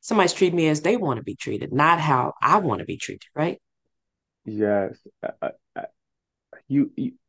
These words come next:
Speaker 2: I've heard you say it so many times, and I think about that, ve-, you know, often. And I try to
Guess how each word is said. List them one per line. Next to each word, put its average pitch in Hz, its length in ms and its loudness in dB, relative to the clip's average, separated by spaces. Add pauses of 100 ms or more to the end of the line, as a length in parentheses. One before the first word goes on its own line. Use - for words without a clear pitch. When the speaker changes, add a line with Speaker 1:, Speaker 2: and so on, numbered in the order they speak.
(300)
Speaker 2:
I've 127 160 -4
heard 127 180 0
you 120 60 -4
say 120 240 2
it - 240 -2
so 123 80 -4
many 110 180 -4
times, 117 460 -2 (100)
and 113 100 -4
I 104 80 0
think 120 260 -6
about 104 260 -2
that, 101 200 -4
ve-, 113 100 -6 (180)
you 113 100 -8
know, 101 220 -8
often. 117 440 2
And 104 120 -2
I 101 80 0
try 117 220 2
to 95 160 2